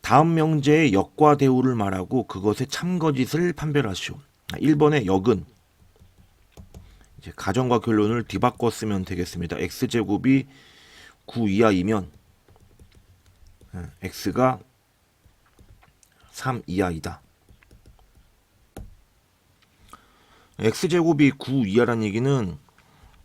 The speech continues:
뭐 우리 X제곱 빼기 삼의 제곱해서 X 빼기 삼, X 플러스 삼으로 인수분해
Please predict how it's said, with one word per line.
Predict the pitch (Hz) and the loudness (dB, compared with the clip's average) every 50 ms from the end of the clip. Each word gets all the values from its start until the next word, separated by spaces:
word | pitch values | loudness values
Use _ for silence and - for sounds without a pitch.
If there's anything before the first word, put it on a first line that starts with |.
| _ _ - - | _ _ -14 -10
뭐 | 101 101 98 | -6 -6 -4
우리 | 98 104 101 98 104 - - - | -2 -2 -2 0 -2 -2 -4 -8
X제곱 | 98 92 - - - 117 110 104 95 87 - _ - - 101 92 87 107 107 92 - _ | -12 -12 -12 -10 -2 0 0 2 0 -2 -4 _ -12 -6 -6 -4 -2 -2 -4 -4 -4 _
빼기 | - 110 110 95 95 98 90 | -4 -4 -4 -2 -2 -4 -4
삼의 | 85 - 113 120 123 117 107 95 90 | -4 -6 -8 -6 -6 -4 -4 -6 -6
제곱해서 | - 104 87 90 90 - 98 92 90 101 107 - | -8 -8 -6 -6 -6 -4 -4 -4 -4 -4 -6 -6
X | - 90 - - - - | -6 -6 -6 -6 -8 -6
빼기 | - 120 123 107 104 101 | -2 -2 -2 -2 -2 -4
삼, | - 135 143 143 139 | -2 -2 -4 -4 -6
X | - - - - - | -10 -12 -12 -16 -14
플러스 | - - 127 135 127 - | -8 -4 -2 -2 -2 -2
삼으로 | - 135 127 120 110 110 98 | -2 -4 -2 0 0 0 2
인수분해 | 90 95 104 104 104 123 113 110 113 113 110 107 101 92 | 2 0 -2 -2 -4 -6 -6 -4 -4 -4 -4 -4 -6 -8